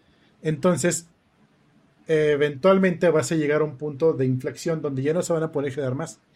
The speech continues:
Y entonces ya no vas a tener más monedas para poder jugar. ¿Qué va a pasar? Se evalúa. Porque hoy en día, como dicen los memes, ¿no? The money machine goes prrr. Están imprimiendo dinero a lo güey.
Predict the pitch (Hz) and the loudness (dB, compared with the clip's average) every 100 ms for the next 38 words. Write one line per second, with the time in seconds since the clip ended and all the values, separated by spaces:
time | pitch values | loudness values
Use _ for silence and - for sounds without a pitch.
0 | _ - _ 151 151 175 165 165 160 156 | _ -20 _ -8 -2 -2 0 0 0 2
1 | 147 139 135 143 147 131 _ _ - 143 | -2 -4 -8 -6 -6 -8 _ _ -8 -2
2 | 170 165 147 156 156 131 135 123 127 131 | -2 0 0 2 2 0 -2 -2 0 -2
3 | 127 135 185 143 - 131 131 135 202 214 | -2 0 0 0 -2 -2 -2 0 0 0
4 | - _ - - 120 113 160 196 117 - | -6 _ -12 -6 -2 0 4 4 2 -6
5 | _ 135 123 196 247 226 226 247 262 - | _ -6 0 4 4 6 6 6 2 -10
6 | _ _ - 147 143 165 196 165 202 180 | _ _ -8 -2 0 4 4 6 6 6
7 | 165 214 156 170 208 208 175 196 190 - | 4 4 4 6 6 6 4 4 2 0
8 | 151 139 - - - - - - 185 220 | -2 -10 -12 -14 -16 -18 -10 0 2 4
9 | 180 180 202 175 151 185 170 131 165 262 | 2 4 6 4 4 4 4 4 2 0